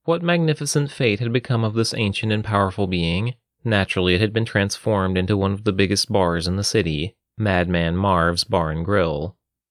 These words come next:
The skull was really only the front, as the back opened up to three layered floors that were built into and upon the hill that had been formed from the dragon's initial crash that had permanently altered that part of the city's geography.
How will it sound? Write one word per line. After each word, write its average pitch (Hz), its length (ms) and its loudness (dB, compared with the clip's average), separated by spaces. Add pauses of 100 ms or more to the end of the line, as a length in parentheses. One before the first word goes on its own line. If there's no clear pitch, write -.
(100)
The 147 120 2
skull 147 400 -2
was 135 320 0
really 117 320 0
only 104 180 0
the 95 140 -4
front, 110 340 -2
as 101 220 0
the 113 80 0
back 95 320 0
opened 87 280 0
up 87 220 0
to 110 120 0
three 95 260 0
layered 85 320 2
floors 95 520 0
that - 140 0
were 104 100 0
built 95 300 0
into 85 320 0
and 85 80 0
upon 90 420 0
the 90 120 0
hill 98 300 2
that 92 140 0
had 101 140 0
been 104 140 0
formed 101 420 0
from 110 160 0
the 117 80 2
dragon's 110 400 2
initial 123 400 2
crash 107 460 2
that 104 160 2
had 117 120 0
permanently 101 540 -2
altered 101 400 -2
that 95 180 0
part 87 220 0
of 85 140 -4
the 107 80 0
city's 80 320 -2
geography. 92 880 -2